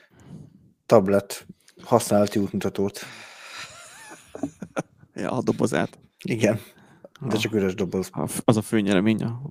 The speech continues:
Speaker 2: az üres doboz.
Speaker 1: Igen.
Speaker 2: Nem, mert most átmentem most a, megint, ö, mikrofonállányt lopni, mert most ugye, ha valakinek feltűnhetett, akkor nem az a hangtechnika és képvilág, mint ami szokott, mert nekem el kellett utazzak. Aztán átmentem a szokásos helyemre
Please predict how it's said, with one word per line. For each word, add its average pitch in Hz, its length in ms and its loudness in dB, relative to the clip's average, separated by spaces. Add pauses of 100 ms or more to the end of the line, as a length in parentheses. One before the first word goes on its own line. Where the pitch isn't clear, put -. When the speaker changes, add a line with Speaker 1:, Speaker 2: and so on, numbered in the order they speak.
(120)
Speaker 2:
az - 140 -6
üres - 200 -2
doboz. - 340 -6 (220)
Speaker 1:
Igen. - 380 0
Speaker 2:
Nem, 180 120 10
mert 170 120 12
most 143 220 6
átmentem 110 640 4
most 107 280 0
a, 104 400 2
megint, 104 680 0
ö, 101 320 4
mikrofonállányt 98 720 -2
lopni, 123 380 2
mert 104 200 2
most 101 200 -2
ugye, 101 300 2 (640)
ha 107 120 -2
valakinek 101 440 4
feltűnhetett, 101 680 0
akkor 101 260 0
nem 98 160 2
az 98 140 4
a 101 60 6
hangtechnika 98 640 0
és 98 320 2
képvilág, 101 540 2
mint 98 180 -2
ami 87 120 -2
szokott, - 480 0 (600)
mert 104 180 2
nekem 104 280 2
el 104 80 4
kellett 104 200 -2
utazzak. 131 600 4 (1500)
Aztán 107 300 2
átmentem 101 500 4
a 101 40 2
szokásos 101 460 -2
helyemre 98 560 0